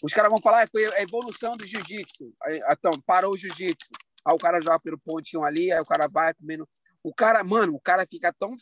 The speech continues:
feliz de ganhar por uma vantagem, que é, é uma parada. Tu luta dez minutos, uma vantagem, às vezes o cara ganha, né? Duas vantagens, três vantagens.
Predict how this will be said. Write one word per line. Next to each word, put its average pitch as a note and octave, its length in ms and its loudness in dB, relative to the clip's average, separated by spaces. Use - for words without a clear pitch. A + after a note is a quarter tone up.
feliz F#3 680 -6
de C#3+ 200 -8
ganhar E3+ 160 2
por D#3 160 -8
uma F#3+ 140 0
vantagem, D#3+ 800 -2
que D3+ 120 -12
é, F#3 100 -8
é D3 140 -6
uma F3 140 -8
parada. E3 280 0
Tu E3+ 60 4
luta G#3 220 2
dez A#3+ 220 6
minutos, A3+ 480 0
uma C#4+ 220 2
vantagem, A3+ 640 2
às D3+ 160 -6
vezes E3 200 -12
o - 20 -20
cara E3 220 0
ganha, C3+ 300 -10
né? C#3+ 240 -8
Duas F3 260 0
vantagens, D#3 720 0
três D#3 160 -2
vantagens. C#3+ 580 -2